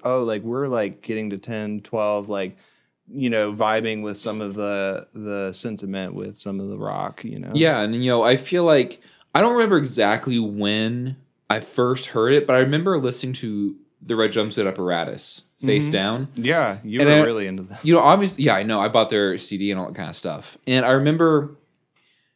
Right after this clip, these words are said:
Speaker 2: like, I was like, "Mom, there's some screaming in it, but it's, it's good. Like, it's good music." And she's
Speaker 1: Yeah.
Speaker 2: like, "Oh, you know, okay, whatever." And so, like, I remember, like, having to talk to my parents about, like,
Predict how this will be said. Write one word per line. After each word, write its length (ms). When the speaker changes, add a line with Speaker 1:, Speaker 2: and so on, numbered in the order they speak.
Speaker 2:
like, 300
I 160
was 100
like, 140
"Mom, 520
there's 260
some 120
screaming 540
in 140
it, 220
but 160
it's, 200
it's 240
good. 240
Like, 120
it's 180
good 260
music." 440
And 120
she's 100
Speaker 1:
Yeah. 120
Speaker 2:
like, 180
"Oh, 260
you 140
know, 320
okay, 240
whatever." 520
And 280
so, 140
like, 160
I 60
remember, 240
like, 160
having 300
to 80
talk 340
to 80
my 40
parents 420
about, 120
like, 240